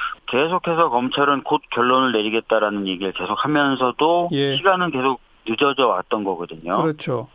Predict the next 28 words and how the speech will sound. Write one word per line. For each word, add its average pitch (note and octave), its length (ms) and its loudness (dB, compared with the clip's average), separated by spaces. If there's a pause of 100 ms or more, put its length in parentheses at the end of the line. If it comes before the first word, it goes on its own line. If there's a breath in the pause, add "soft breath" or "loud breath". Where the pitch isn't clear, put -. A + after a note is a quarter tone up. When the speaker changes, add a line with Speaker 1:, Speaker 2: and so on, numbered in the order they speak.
(520 loud breath)
Speaker 1:
그럼, C3+ 240 -4
그러면 D#3 340 2
이 D#3+ 140 2
부분에 E3+ 460 2
대한 C3+ 340 2
이제 G#2+ 220 -4
설명이 D3+ 320 -2
좀 A#2+ 140 -6
필요한 E3 340 0
거고요. F2 600 0
Speaker 2:
예. C3 440 -2 (260)
Speaker 1:
어, A2 380 2
두 C3+ 80 -2
번째는, D3 720 2 (400 loud breath)
어, A#2 220 4
만약에 D3 360 2
이게 C3+ 460 0
그래서 C3 560 2 (300)
제대로 B2+ 240 0
해명이 F3 380 2
안 A2 160 2
되는 A#2+ 180 0
이유 A2 240 -4
때문에 A#2 580 -2
수사가 D3 360 0
지연돼 C3+ 340 2
왔다면 G2 720 0
Speaker 2:
예. B2 260 -2